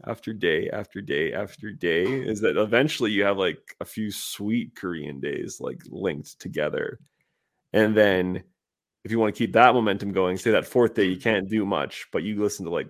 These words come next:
one Talk to Me in Korean podcast for, like, five minutes.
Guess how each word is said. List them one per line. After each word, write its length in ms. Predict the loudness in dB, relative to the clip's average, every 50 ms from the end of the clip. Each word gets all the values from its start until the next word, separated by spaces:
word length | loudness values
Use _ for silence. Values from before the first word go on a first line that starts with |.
| -12 _
one 420 | -10 -4 0 2 2 2 0 -2 -6
Talk 240 | -4 -4 -4 -4 -4
to 60 | -8 -8
Me 80 | -8
in 60 | -8 -10
Korean 280 | -10 -10 -10 -10 -10 -8
podcast 540 | -10 -10 -10 -10 -12 -12 -12 -12 -12 -14
for, 120 | -14 -16 -18
like, 80 | -18 _ _
five 260 | -2 0 0 -2 -4 -6
minutes. 460 | -8 -8 -8 -12 -16 -20 -20 -20